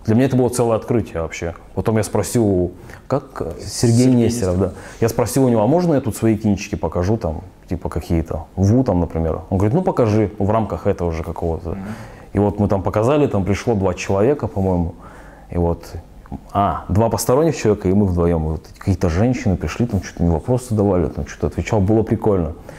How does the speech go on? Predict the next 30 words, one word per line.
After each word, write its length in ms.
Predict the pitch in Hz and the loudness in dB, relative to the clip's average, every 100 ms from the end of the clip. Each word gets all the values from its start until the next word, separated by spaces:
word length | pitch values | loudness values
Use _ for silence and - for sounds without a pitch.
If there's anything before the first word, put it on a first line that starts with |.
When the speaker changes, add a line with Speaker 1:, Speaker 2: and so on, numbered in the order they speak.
| - - - | -20 -16 -2
Speaker 1:
И 80 | 92 | 2
я 220 | 92 113 | 4 4
вот 120 | 104 | 2
так 140 | 107 - | 0 0
зарядился, 540 | 107 101 127 147 - | 2 4 2 2 2
думал: 280 | 98 87 90 | 2 4 4
«Ну, 180 | 117 104 | 2 2
я 100 | 92 | 2
думаю, 260 | 92 92 | 2 0
если 120 | 85 95 | 0 -4
что-то 280 | - 98 | -2 -2
сниму, 320 | 95 101 110 123 | 0 2 2 2
то 80 | 82 | -2
покажу 380 | - 85 90 110 | -4 -2 2 2
уж 160 | 78 | 2
здесь, 300 | 80 85 - - | 0 0 -2 -4
этой 180 | 101 - | -2 -2
площадки, 540 | - 71 - 98 - 71 | -2 -4 -2 -4 -4 -2
мне 140 | 80 | 0
будет 240 | 82 78 73 | 2 2 0
достаточно. 640 | 78 80 76 - - 85 - - - - | -2 -4 -4 -8 -12 -14 -16 -18 -18 -8
А 40 | |
потом 260 | - 82 90 | -4 0 2
уже 140 | 78 | 0
просто 340 | 71 76 - 78 | -2 -4 -2 -2
в 40 | |
интернет 380 | 76 80 82 78 | 0 0 2 2
залью, 340 | 73 78 90 76 | 2 2 2 0
и 20 | |
всё». 320 | - 71 | -2 -6